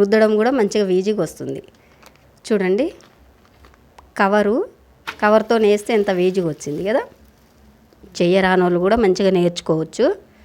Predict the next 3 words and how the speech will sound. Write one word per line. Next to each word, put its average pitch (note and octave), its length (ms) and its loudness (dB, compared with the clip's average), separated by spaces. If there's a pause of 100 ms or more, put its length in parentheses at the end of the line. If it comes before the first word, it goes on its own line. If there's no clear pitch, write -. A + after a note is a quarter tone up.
(480)
చూసి F3 320 -4 (100)
నేర్చుకోండి. D#3+ 680 -4 (2000)
మీరు, F#3 200 2